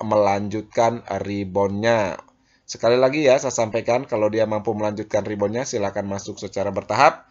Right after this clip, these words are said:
Kalau dia mampu breakout dan bertahan di atas area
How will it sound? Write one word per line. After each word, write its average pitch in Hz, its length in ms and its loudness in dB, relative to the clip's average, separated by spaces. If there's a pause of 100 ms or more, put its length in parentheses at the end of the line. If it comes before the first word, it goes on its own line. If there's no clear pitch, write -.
(340)
Kalau 135 160 6
dia 143 160 6
mampu 143 400 0
breakout 135 400 0
dan 131 160 4
bertahan 127 400 0
di 131 80 0
atas 117 320 -2
area 117 240 0